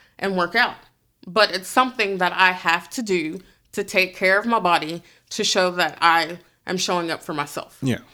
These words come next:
Speaker 1: So I'm talking about finding a
Speaker 2: Like,
Speaker 1: hobby
Speaker 2: like an extracurricular.
Speaker 1: or something that you like to do that is not something that you have to do.
Speaker 2: Yeah.
Speaker 1: And you need to make time for that. So if you want to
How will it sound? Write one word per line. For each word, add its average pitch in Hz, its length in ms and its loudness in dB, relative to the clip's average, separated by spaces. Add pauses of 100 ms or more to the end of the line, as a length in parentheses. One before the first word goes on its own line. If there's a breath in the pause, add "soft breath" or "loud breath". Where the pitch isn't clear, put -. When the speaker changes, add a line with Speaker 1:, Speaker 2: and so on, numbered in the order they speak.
(360 soft breath)
Speaker 1:
So 185 500 2 (1000)
I'm 254 180 6
talking 240 380 2
about 180 440 0 (460)
finding 240 760 2
a 180 80 8
Speaker 2:
Like, - 80 2
Speaker 1:
hobby 233 520 4
Speaker 2:
like 110 120 -2
an - 80 -2
extracurricular. - 520 -4
Speaker 1:
or 220 100 2
something 262 680 0
that 196 340 4
you 220 220 -8
like 180 460 2
to - 140 -6
do 247 640 -2 (580 soft breath)
that 196 260 4
is 196 140 -6
not 190 320 2
something 185 320 -2
that 175 220 -2
you 190 80 -6
have - 300 -4
to 156 100 -14
do. - 120 -20 (220)
Speaker 2:
Yeah. 117 140 0 (440 soft breath)
Speaker 1:
And 190 300 0
you 202 260 -4
need 220 340 -4
to 233 100 -4
make 185 380 0
time 180 280 0
for 175 120 -10
that. 156 280 -6
So 170 260 -4
if 170 180 -10
you 226 240 -6
want 247 320 -4
to 190 440 -4